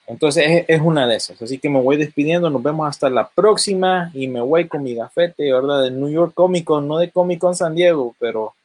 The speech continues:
este fue uno de los que nos dieron acreditación como pichingueros que no pudimos atender. Así que pendiente siempre la página, ¿verdad? Con respecto a todas las noticias, porque siempre hay noticias con respecto al mundo del cine,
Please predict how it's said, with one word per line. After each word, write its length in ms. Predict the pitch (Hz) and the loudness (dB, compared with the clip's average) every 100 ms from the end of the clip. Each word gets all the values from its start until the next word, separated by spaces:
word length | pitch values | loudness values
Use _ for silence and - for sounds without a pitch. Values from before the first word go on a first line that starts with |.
| _ - | _ -12
este 220 | 139 139 | -8 -4
fue 140 | 143 | -2
uno 200 | 139 143 | 0 2
de 60 | 131 | 2
los 140 | 120 | 0
que 100 | - | -6
nos 140 | 113 110 | -8 -2
dieron 240 | 131 135 | 0 0
acreditación 640 | 117 117 113 110 101 139 | -4 -4 -6 -6 -10 -10
como 200 | 127 127 113 | -10 -10 -10
pichingueros 460 | 90 110 120 120 | -16 -8 -8 -8
que 120 | - | -12
no 140 | 113 117 | -10 -10
pudimos 460 | - 113 120 117 | -10 -10 -10 -10
atender. 520 | 107 - 101 110 123 110 | -14 -16 -14 -2 0 0
Así 260 | - 120 _ | -4 -12 _
que 240 | 135 135 - _ _ _ _ - | 2 2 -2 _ _ _ _ -2
pendiente 400 | 143 143 151 160 | 0 2 2 2
siempre 300 | 180 170 165 | 2 2 2
la 160 | 151 143 | 2 4
página, 580 | 165 156 160 156 151 | 2 2 -2 -4 -2
¿verdad? 340 | 120 113 131 123 | -2 -2 -4 -4
Con 100 | 120 | -8
respecto 420 | 110 107 131 123 120 | -12 -4 -4 -2 -4
a 20 | |
todas 200 | 123 117 | -2 -2
las 140 | 110 | -4
noticias, 580 | 107 - 131 117 123 117 - | -10 -12 -10 -6 -8 -8 -14
porque 220 | - - | -20 -16
siempre 720 | - 120 120 113 117 117 - 101 | -8 -6 -6 -6 -4 -4 -4 -6
hay 180 | 107 | -6
noticias 720 | 104 98 - 120 113 110 98 _ | -6 -12 -10 -10 -6 -6 -6 _
con 240 | 107 104 | -4 -4
respecto 380 | 104 98 107 104 | -6 -10 -10 -6
al 60 | 98 | -6
mundo 220 | 110 110 | 0 2
del 120 | 101 | 2
cine, 320 | - 123 123 | 0 -2 -2